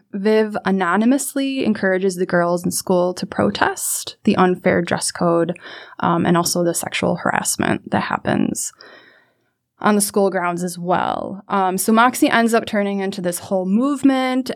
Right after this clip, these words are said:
and it's so powerful because no one knows who started it.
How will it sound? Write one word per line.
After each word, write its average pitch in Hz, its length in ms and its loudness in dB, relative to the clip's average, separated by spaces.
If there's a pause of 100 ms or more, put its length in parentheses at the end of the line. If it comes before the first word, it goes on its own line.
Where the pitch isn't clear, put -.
and 185 440 0 (100)
it's - 520 -4 (160)
so - 280 2
powerful 196 520 0
because 185 320 -4
no 185 140 0
one 180 200 -2
knows - 340 -6
who 180 100 -16
started 359 480 0
it. - 260 -4